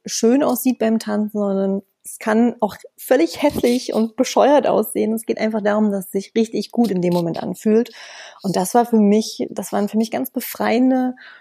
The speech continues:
und, ähm, wilde Momente. Oder Momente, einfach barfuß auf dem Moped zu sitzen und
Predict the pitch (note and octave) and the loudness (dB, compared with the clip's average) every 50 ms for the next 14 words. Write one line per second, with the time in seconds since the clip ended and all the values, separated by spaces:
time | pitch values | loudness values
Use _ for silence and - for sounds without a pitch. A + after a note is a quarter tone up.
0 | _ _ _ _ _ _ - G3+ G3+ G3+ F#3+ - - - - G#3 G3+ G3 F#3 D#3+ | _ _ _ _ _ _ -2 0 0 0 -2 -4 -6 -6 -6 -4 -2 -2 -2 0
1 | E3+ G3 G#3 G#3+ A3+ G#3 G#3 F#3+ F3+ F#3+ G#3+ B3+ B3 - G3 - - - - _ | 4 4 4 6 4 4 4 2 2 2 2 2 0 0 -4 -10 -10 -12 -8 _
2 | - G#3+ A3 G3+ G3 F#3 F3+ F#3+ G3+ G#3 - G3 - F3 F#3 - G#3 F#3+ F#3+ - | 2 4 4 4 4 4 4 2 2 0 0 -2 -2 -4 -4 -2 -2 -2 -2 -4
3 | - _ - F3+ F3 G3+ G#3 - - G#3 G#3 G3 - - E3+ F#3+ F#3+ - - F#3+ | -8 _ 0 0 2 2 0 0 0 0 0 0 0 0 -2 -2 -2 -2 0 0
4 | F#3 F#3+ F#3+ F#3+ F3 E3+ G3+ - - A3 G#3+ - - G#3+ F#3 F3+ F#3+ - - - | 2 2 2 2 2 0 0 2 0 -2 -2 -2 -2 -2 0 0 -2 -4 -4 -4
5 | A3 G3+ F#3+ F#3 F#3 G3 - F#3+ F3+ F#3 F#3 F3+ - - | -2 0 0 2 0 0 0 0 0 0 0 -2 -4 -10